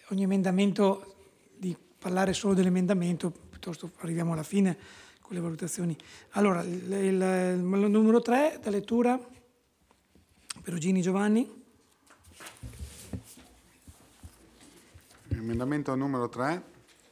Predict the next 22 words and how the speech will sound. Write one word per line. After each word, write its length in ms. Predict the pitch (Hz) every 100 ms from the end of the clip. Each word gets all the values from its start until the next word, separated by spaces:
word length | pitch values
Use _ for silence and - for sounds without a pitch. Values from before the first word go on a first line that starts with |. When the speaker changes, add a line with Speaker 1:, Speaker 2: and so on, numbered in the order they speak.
| - - _ - - -
Speaker 2:
per 100 | 107
disposizione 680 | 104 120 117 110 143 127
di 80 | 107
uno 100 | 113
studio 320 | 113 - 139
di 60 | 127
fattibilità 640 | 123 123 113 113 127 139
per, 380 | 139 - 110 104
eh, 1000 | 104 101 98 104 98 95 92 90 90 90
l'attivazione 540 | 104 104 113 107 135 131
dei 100 | 104
corsi 320 | 120 110 107
dell'università 600 | 104 101 98 - - 107
della 160 | 101
terza 320 | - 101 - 98
età, 220 | 90 80 _ _ - - - - - _ _
da 540 | - 95 101 95 92 92
inserirsi 500 | 95 - 110 107 120
nella 200 | 104 104
missione 340 | 110 107 123
numero 280 | 110 110 123
cinque, 640 | 123 143 139 127 160 165